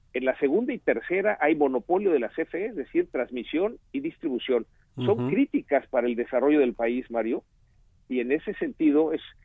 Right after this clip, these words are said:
Speaker 1: im-, eh, no, no se trata de quitar ese monopolio. En donde ha-, hay participación de la iniciativa privada es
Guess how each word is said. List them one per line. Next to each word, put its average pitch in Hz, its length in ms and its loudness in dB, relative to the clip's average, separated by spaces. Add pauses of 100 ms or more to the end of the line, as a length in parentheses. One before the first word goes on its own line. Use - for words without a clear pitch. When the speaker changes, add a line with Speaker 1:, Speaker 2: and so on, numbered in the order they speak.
(300)
Speaker 1:
im-, 127 160 -6 (120)
eh, 120 380 -4 (180)
no, 127 220 -10
no 135 200 -2
se 156 120 0
trata - 300 0
de 113 80 0
quitar 180 300 -2
ese 175 140 -2
monopolio. 107 600 -4 (300)
En 120 160 -6
donde 123 260 2
ha-, 202 140 2 (100)
hay 156 180 2
participación - 840 -4
de 156 80 -4
la 113 80 -4
iniciativa 110 400 -6
privada 180 420 -4
es 147 120 -8